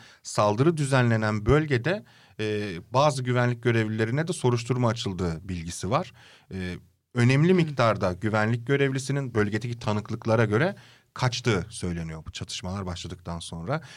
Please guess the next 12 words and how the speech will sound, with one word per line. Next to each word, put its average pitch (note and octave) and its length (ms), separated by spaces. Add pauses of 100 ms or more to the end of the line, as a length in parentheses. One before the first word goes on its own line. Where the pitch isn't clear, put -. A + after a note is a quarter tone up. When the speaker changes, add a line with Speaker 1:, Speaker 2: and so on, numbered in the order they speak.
(120)
Speaker 1:
Çünkü D3 180
orası D#3 200
çok C#3 260
büyük A#2+ 200
bir A2+ 60
kompleks, F#2 640
e, E2+ 280 (140)
aslında F2 420
saldırının F2+ 500
düzenlendiği F2 560
yer. F2 100
Sadece A#2 640